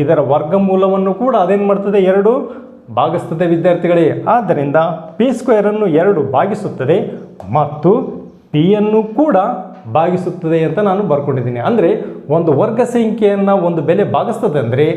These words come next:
ಅದರ ವರ್ಗಮೂಲವನ್ನು ಕೂಡ ಆ ಒಂದು ಬೆಲೆ ಏನ್ ಮಾಡ್ತದೆ? ಭಾಗಿಸ್ತದೆ ವಿದ್ಯಾರ್ಥಿಗಳೇ. ಆದ್ದರಿಂದ ಪಿಯನ್ನು ಕೂಡ ಭಾಗಿಸುತ್ತದೆ ಅಂತ ನಾನು ಬರ್ಕೊಂಡಿದ್ದೀನಿ. ವಿದ್ಯಾರ್ಥಿಗಳೇ, ಇಲ್ಲಿ ಪಿ ದ ಬೆಲೆಯನ್ನ ನಾನು ಎರಡು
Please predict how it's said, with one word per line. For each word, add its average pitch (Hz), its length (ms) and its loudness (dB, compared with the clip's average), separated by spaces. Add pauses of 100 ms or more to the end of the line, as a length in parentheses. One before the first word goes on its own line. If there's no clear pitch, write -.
(360)
ಅದರ 156 180 0 (140)
ವರ್ಗಮೂಲವನ್ನು 202 760 2 (100)
ಕೂಡ 269 140 2 (240)
ಆ - 20 2 (120)
ಒಂದು 143 200 -2
ಬೆಲೆ 151 180 2
ಏನ್ 160 120 -2
ಮಾಡ್ತದೆ? 151 320 -2 (720)
ಭಾಗಿಸ್ತದೆ 143 540 -2
ವಿದ್ಯಾರ್ಥಿಗಳೇ. 127 460 0 (100)
ಆದ್ದರಿಂದ 147 360 -2 (160)
ಪಿಯನ್ನು 185 320 2 (140)
ಕೂಡ 254 120 2 (560)
ಭಾಗಿಸುತ್ತದೆ 147 580 -2
ಅಂತ 135 180 -4
ನಾನು 226 160 0 (120)
ಬರ್ಕೊಂಡಿದ್ದೀನಿ. 117 500 -2 (600)
ವಿದ್ಯಾರ್ಥಿಗಳೇ, 214 480 0 (200)
ಇಲ್ಲಿ 180 220 4
ಪಿ 247 80 2 (100)
ದ 214 100 2
ಬೆಲೆಯನ್ನ 160 420 -2
ನಾನು 202 200 2 (800)
ಎರಡು 214 220 2